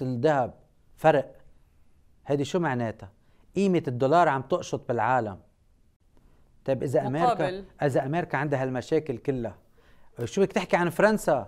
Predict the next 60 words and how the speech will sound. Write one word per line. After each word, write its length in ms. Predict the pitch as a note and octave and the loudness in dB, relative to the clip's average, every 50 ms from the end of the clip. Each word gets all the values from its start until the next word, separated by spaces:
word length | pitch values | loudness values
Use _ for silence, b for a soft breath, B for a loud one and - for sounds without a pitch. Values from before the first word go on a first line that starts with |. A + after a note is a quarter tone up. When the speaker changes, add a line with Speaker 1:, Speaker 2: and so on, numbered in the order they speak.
| - - | -12 -16
Speaker 2:
صحيح. 180 | - - A3 F3 | -10 -6 -4 0
Speaker 1:
من 100 | E3 F3+ | 2 4
وقت 280 | F#3 A#3+ A3 A3 A3 | 6 6 4 4 4
ما 60 | G3+ G#3 | 2 2
وصل 300 | A3 G#3+ A3 A3+ G3+ F#3 | 4 4 4 4 4 4
ماكرون 420 | F#3+ F#3 E3+ F3+ - G3 G#3+ G3+ | 4 2 2 2 2 2 2 2
جيلي 260 | E3 C#3 G3 F#3+ F#3+ | 2 2 4 4 4
جون 260 | F3+ D#3 G3 G3+ F#3+ | 4 4 2 2 2
بالشارع، 500 | E3+ E3 D#3 - - F#3+ G3 F3+ D#3+ D3 | 0 0 -2 0 2 4 4 6 4 2
ساعة 180 | B2+ - F#3+ F#3 | 2 2 2 4
Speaker 2:
هلا 80 | F3+ F3 | 4 4
Speaker 1:
بسكروا 380 | D#3 - F#3+ F3 - E3+ F3+ | 4 4 4 4 4 2 4
Speaker 2:
كل 80 | E3+ - | 4 4
Speaker 1:
المطار، 300 | - - - E3+ E3+ C#4 | 4 6 6 6 6 4
ساعة 160 | A#3 A3 - | 4 2 4
Speaker 2:
الدول 160 | - C#4+ C4+ | 4 4 4
Speaker 1:
الطريق. 140 | C4 - - - | 4 4 2 2
Speaker 2:
عندها 160 | - A#3+ A#3+ | 2 0 0
مشاكلها 420 | A#3 A3+ A3 - A#3+ G#3+ - C4 | 0 -2 -4 -6 -6 -4 -2 0
Speaker 1:
لا، 140 | B3+ B3+ A#3 | 2 2 4
Speaker 2:
وعندها 280 | A3+ G#3+ - - G3 A3+ | 6 6 6 6 6 6
Speaker 1:
زادت 320 | B2 E3 F#3 G#3+ - - | 6 6 6 6 6 6
عليها 240 | D#3 D#3 E3+ F3+ F#3 | 6 8 8 8 8
Speaker 2:
أزماتها. 200 | F3 - G#3+ E3+ | 6 6 6 6
Speaker 1:
الكورونا. 420 | E3+ F#3 F3+ E3 C#3 F3+ E3+ E3+ - - | 6 8 6 4 4 0 -2 -4 -6 -10
Speaker 2:
صح. 220 | - - A#3 G3 | -4 -2 0 2
Speaker 1:
لا، 80 | C#3+ C#3+ | 2 2
لا، 140 | C3 A2+ | 2 2
زادت 260 | G#2+ G#2 D3+ D3+ D3 - | 2 2 2 2 2 0
Speaker 2:
اليوم 120 | - - | -2 0
Speaker 1:
الكورونا 260 | - - C#3+ D3+ E3 | 0 2 4 4 4
Speaker 2:
أزمة 120 | D#3+ D3+ - | 4 2 0
Speaker 1:
عليها. 220 | - C3 - D4 | 0 0 0 0
Speaker 2:
كورونا 320 | - D4+ D4+ D4+ D4 D4 | 0 0 -2 -2 -4 -6
زادت 300 | C#4+ C4+ D4+ D4 C#4 B3 | -4 -4 -4 -4 -4 -4
على 120 | B3+ A#3 A#3 | -4 -4 -4
كل 200 | - C4+ A#3+ G3 | -4 -6 -4 -4
الدول، 340 | - F3+ E3 F#3 F3 E3+ G3 | -6 -6 -6 -6 -6 -6 -6
مش 120 | A3 - | -10 -10
بس 160 | - G3+ F#3+ | -8 -2 2
Speaker 1:
ليش 140 | E3 D#3+ - | 2 2 2
في 140 | - A3 G#3+ | 2 2 2
شي 120 | - G#3 | 4 4
Speaker 2:
على 80 | G3 E3+ | 6 8
Speaker 1:
دولة 260 | G3 G3+ G3 F#3 F3 | 8 8 8 6 6
اليوم 200 | E3 D#3+ F3 F#3+ | 4 6 6 4
Speaker 2:
أمريكا 160 | F3+ F3+ F3 | 4 4 4
Speaker 1:
إلا 100 | E3+ E3 | 4 4
Speaker 2:
و- 40 | D#3 | 4
Speaker 1:
ما 80 | D#3+ D3+ | 4 4
عايزة 300 | C#3+ E3+ F3+ D3+ D3+ D#3+ | 4 2 2 2 2 0
مصاري 320 | D3+ C#3+ - F3+ F3 E3 | 0 0 2 2 4 4
وعم 200 | D3+ C3 C3+ C3 | 4 2 0 -2
تنفق 380 | - - F3+ E3 F3 - C#3+ C#3 | -2 -2 -2 0 0 -2 -2 -2
زيادة 400 | A#2 A2 B2 D#3 E3+ E3 C#3+ C3+ | -2 0 2 4 4 4 4 2
لتضل 340 | B2+ B2 A#2 A#2 D3+ D#3 | 0 0 2 2 2 2
محافظة 380 | C3+ - - D#3+ E3 C#3+ C3 C3+ | 0 0 -2 -2 -2 0 2 2
على 180 | B2 B2 B2+ B2 | 2 2 0 -2
اقتصادها 480 | B2 - - A2+ - D3 D3 C3+ B2+ | -6 -10 -10 -4 -2 0 0 2 0
وثباته؟ 600 | A#2 - - A#2 G#2+ B2+ C#3 C3+ C#3 F#3+ G3 G3 | -2 -4 -4 -4 -4 -4 -4 -4 -4 -4 -4 -4